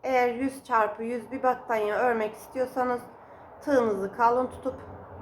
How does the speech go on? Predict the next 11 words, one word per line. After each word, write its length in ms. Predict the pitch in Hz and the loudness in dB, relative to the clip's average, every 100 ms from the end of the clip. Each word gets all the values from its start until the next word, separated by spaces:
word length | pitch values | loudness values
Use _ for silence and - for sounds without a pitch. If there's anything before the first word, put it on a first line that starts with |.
| - | -6
bu 60 | 262 | 0
modelden 680 | 240 214 220 220 233 233 - - 247 | 2 2 0 0 0 -2 -4 -14 -4
yüz 240 | 269 269 | -4 -4
tane 360 | 233 202 190 196 | -2 0 0 -2
zincir 360 | 226 254 214 | -2 -2 0
atmanız 560 | 233 247 - 240 240 240 - - _ _ _ _ - | 0 -2 -2 -2 -2 -2 -8 -20 _ _ _ _ 0
yeterli. 720 | 247 247 247 226 185 160 156 - _ _ _ - | 0 0 0 2 4 2 -4 -10 _ _ _ 0
Daha 260 | 285 277 | 4 4
küçük 300 | - - - | 0 -14 -10
de 60 | 214 | -4
yapacaksanız 920 | 220 247 262 254 254 - 247 254 254 | -2 -2 -2 -2 -4 -4 -4 -4 -8